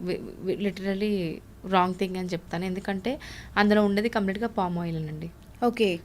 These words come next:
Speaker 1: కంప్లీట్‌గా పామ్ ఆయిలే. ఒకవేళ మనం హోమ్ మేడ్ చేసుకోవాలనుకుంటే, మనం కూడా న్యాచురల్ పద్ధతిలో చేసుకొని స్టోరేజ్ పెట్టుకోవచ్చు. అది వన్ మంత్ కంటే ఎక్కువ స్టోరేజ్ అనేది ఉండదు, మనం
Speaker 2: ఓకే.
Speaker 1: ఇంట్లో చేసుకున్నా కూడా.
Speaker 2: మ్మ్.
Speaker 1: Even ఇక్కడ హెల్దీ పాప్‌కార్న్ కూడా అందులో too much palm oil,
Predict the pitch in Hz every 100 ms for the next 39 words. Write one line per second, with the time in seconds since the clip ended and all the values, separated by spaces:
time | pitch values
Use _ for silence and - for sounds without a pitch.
0 | - - 233 240 254 254 269 202 185 196
1 | 185 196 320 - - - - 180 208 220
2 | 311 320 285 208 214 220 240 277 269 240
3 | 226 - 247 233 240 240 285 233 233 247
4 | 262 262 349 480 - - 208 214 254 -
5 | 285 277 247 233 247 262 240 226 262 285
6 | - 240 240 - 226 - 247 233 339 523
7 | - - - - - 247 359 294 233 262
8 | 269 269 269 262 247 247 240 - 226 214
9 | 214 202 285 247 175 - - - 196 214
10 | 190 185 214 180 180 - 175 170 170 165
11 | 208 196 180 - - - 247 247 302 -
12 | 240 277 277 - 226 233 277 294 - 226
13 | 220 - 247 247 233 202 190 240 247 226
14 | 233 240 240 262 277 - 220 196 202 190
15 | 185 185